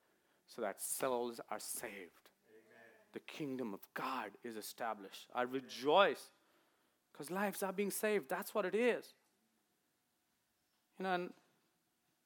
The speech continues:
Speaker 1: just because I think I can do a better job than someone else, I don't just shut them down, push them aside and like, "Hey, let me do it.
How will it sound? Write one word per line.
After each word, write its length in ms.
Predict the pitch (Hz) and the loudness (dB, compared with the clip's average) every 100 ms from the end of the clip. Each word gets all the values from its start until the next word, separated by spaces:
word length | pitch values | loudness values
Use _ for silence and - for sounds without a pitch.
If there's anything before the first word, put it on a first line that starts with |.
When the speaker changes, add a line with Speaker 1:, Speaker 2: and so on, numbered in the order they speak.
| _ _ _ _ _ _ _ _ _ _ | _ _ _ _ _ _ _ _ _ _
Speaker 1:
just 200 | - - | -10 -8
because 320 | 180 185 170 | 6 8 10
I 100 | 156 | 8
think 260 | 156 185 165 | 6 4 2
I 60 | |
can 160 | 156 165 | 2 2
do 120 | 156 | 4
a 60 | 147 | 6
better 260 | 131 151 | 6 6
job 320 | 147 151 147 143 | 4 4 4 4
than 120 | 127 | -2
someone 320 | - 143 139 | -2 -2 0
else, 380 | 143 127 113 - | 0 0 -2 -6
I 100 | 127 | -4
don't 200 | 139 135 | -4 -4
just 280 | 131 - - | -6 -10 -6
shut 180 | 139 - | -6 -4
them 180 | 123 | -2
down, 320 | 117 120 120 110 | 0 0 0 -6
push 200 | 135 - | -10 -10
them 140 | 135 | -10
aside 280 | 113 123 113 | -6 -6 -6
and 140 | 110 | -8
like, 120 | 113 | -8
"Hey, 140 | 127 127 | -8 -6
let 160 | 113 | -6
me 100 | 117 | -8
do 240 | 110 113 98 | -6 -6 -8
it. 140 | 104 | -12